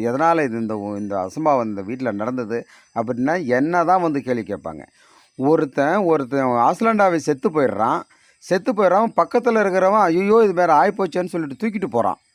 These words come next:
அப்படி தூக்கிட்டு போகும்போது போய் ஹாஸ்பிட்டல்ல சேர்த்த உடனே அவனை தான் பிடிச்சி கேள்வி கேட்குறாங்க. "எப்படி செத்தான், எப்படி இப்படி ஆச்சு?"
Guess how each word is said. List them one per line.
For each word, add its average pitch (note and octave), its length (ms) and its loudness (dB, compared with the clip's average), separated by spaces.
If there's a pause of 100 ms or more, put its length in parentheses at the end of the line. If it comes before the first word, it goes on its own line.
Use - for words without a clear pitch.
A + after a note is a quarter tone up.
(460)
அப்படி C#3 400 -4
தூக்கிட்டு B3 260 0
போகும்போது F3 760 0 (420)
போய் D#3+ 140 4
ஹாஸ்பிட்டல்ல G#3 360 4
சேர்த்த E3+ 320 0
உடனே D#3 260 2
அவனை F#3+ 280 4
தான் C4+ 160 4
பிடிச்சி G#3 200 -2
கேள்வி F3 220 0
கேட்குறாங்க. G#2 480 -2
"எப்படி C#3 340 -2
செத்தான், A#2+ 400 -6 (340)
எப்படி G3+ 320 -2
இப்படி C3 180 0
ஆச்சு?" A2+ 300 -2